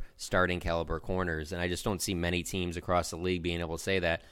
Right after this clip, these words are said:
And that's a great spot to be in because of not only injuries, but also the fact that just the way they play defense nowadays, you're always having, it seems like,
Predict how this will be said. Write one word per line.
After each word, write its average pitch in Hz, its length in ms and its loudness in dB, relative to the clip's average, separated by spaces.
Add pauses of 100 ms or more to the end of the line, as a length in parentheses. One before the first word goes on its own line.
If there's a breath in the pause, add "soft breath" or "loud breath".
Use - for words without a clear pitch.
(420 soft breath)
And 90 80 -2
that's 98 140 2
a 104 80 2
great 95 300 4
spot 90 320 6
to - 80 -8
be 87 180 0
in 82 160 0
because 82 300 -2
of 82 80 -4
not 98 160 4
only 90 180 0
injuries, 85 500 0
but 90 140 -2
also 90 240 2
the 82 80 -4
fact 87 220 2
that 85 160 -2
just 87 200 -4 (300 soft breath)
the 92 100 -2
way 104 140 6
they 104 120 6
play 101 180 10
defense 87 440 0
nowadays, 87 560 2
you're 95 160 4
always 95 280 4
having, 90 480 2
it 90 100 -8
seems 87 240 -2
like, 85 240 0